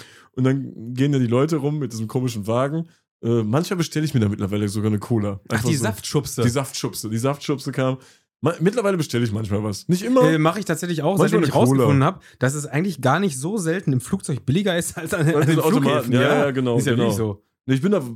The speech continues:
Speaker 1: noch weiter auf den Spaß drin. Also ich würd mir da niemals eine Lasagne <laughs> oder so im Flieger bestellen. Weißt du, wie andere
Speaker 2: Wobei
Speaker 1: das
Speaker 2: ich
Speaker 1: machen?
Speaker 2: das auch, hab ich das erzählt? Ich glaub's
Speaker 1: Hast
Speaker 2: nicht.
Speaker 1: du eine Lasagne
Speaker 2: Eine
Speaker 1: bestellt?
Speaker 2: Lasagne nicht, aber wann war das denn
Speaker 1: Bei
Speaker 2: nochmal?
Speaker 1: Ryanair?
Speaker 2: Boah, was war, ist nicht so lange her.
Speaker 1: Du hast Essen bei Ryanair bestellt?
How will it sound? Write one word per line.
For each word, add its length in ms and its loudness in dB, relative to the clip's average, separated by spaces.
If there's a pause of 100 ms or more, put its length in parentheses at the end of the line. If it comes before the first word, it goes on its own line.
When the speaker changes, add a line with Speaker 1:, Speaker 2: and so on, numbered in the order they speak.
(120)
Speaker 1:
noch 280 -2
weiter 240 2
auf 60 -4
den 40 -2
Spaß 380 -2
drin. 100 -4
Also 120 -4
ich 60 -12
würd 100 -4
mir 40 -2
da 120 2
niemals 540 0
eine 120 2
Lasagne 720 0
<laughs> 60 -8
oder 160 2
so 160 -2
im 120 -2
Flieger 360 -2
bestellen. 500 -2
Weißt 220 -2
du, 40 -4
wie 60 -4
andere 200 0
Speaker 2:
Wobei 60 2
Speaker 1:
das 100 4
Speaker 2:
ich 80 2
Speaker 1:
machen? 80 0
Speaker 2:
das 180 -4
auch, 200 -2
hab 60 -2
ich 80 -2
das 80 -8
erzählt? 460 -4
Ich 60 -18
glaub's 180 -4
Speaker 1:
Hast 160 0
Speaker 2:
nicht. 40 -4
Speaker 1:
du 40 -2
eine 80 -2
Lasagne 380 -4
Speaker 2:
Eine 100 2
Speaker 1:
bestellt? 160 2
Speaker 2:
Lasagne 380 2
nicht, 360 0 (200)
aber 340 2
wann 180 -2
war 120 2
das 180 -2
denn 160 2
Speaker 1:
Bei 60 8
Speaker 2:
nochmal? 240 4
Speaker 1:
Ryanair? 340 2 (380)
Speaker 2:
Boah, 180 -4
was 160 0
war, 100 -2
ist 160 -4
nicht 140 -2
so 80 -2
lange 200 0
her. 380 0
Speaker 1:
Du 80 0
hast 140 2
Essen 320 -4
bei 80 0
Ryanair 400 2
bestellt? 540 -4